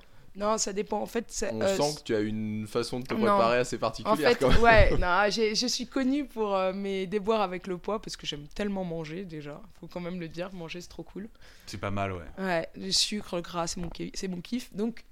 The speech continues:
Speaker 1: c'est moins compatible avec les catégories de poids. Et, euh, comme j'ai été très, très longtemps en catégorie lourde, un jour, j'ai dit, « Bon, allez, je, je descends quand même. »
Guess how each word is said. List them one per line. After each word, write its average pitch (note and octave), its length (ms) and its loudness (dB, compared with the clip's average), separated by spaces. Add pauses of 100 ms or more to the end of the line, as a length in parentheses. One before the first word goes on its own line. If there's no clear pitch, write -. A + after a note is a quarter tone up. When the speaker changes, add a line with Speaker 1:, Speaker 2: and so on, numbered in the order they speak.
(120)
Speaker 1:
c'est - 200 -6
moins A#3+ 200 0
compatible A3+ 640 -4
avec G3 280 -4
les G3 80 -10
catégories F3+ 480 -6
de E3+ 60 -8
poids. A3+ 220 0 (520)
Et, G#3 180 0
euh, F3+ 100 0
comme A3 160 -4
j'ai G#3 120 -2
été F#3 160 -6
très, - 240 -2
très A3 160 -2
longtemps G3+ 400 -4
en E3+ 60 -8
catégorie F3 540 -6
lourde, G#3+ 280 -2
un E3 100 -6
jour, F#3 180 -10
j'ai D#3+ 120 -14
dit, « D#3 140 -8
Bon, F3 120 0
allez, F3+ 320 -4
je, - 80 -10 (160)
je - 100 -16
descends F3 300 -8
quand F3 140 -12
même. » G#3+ 200 -6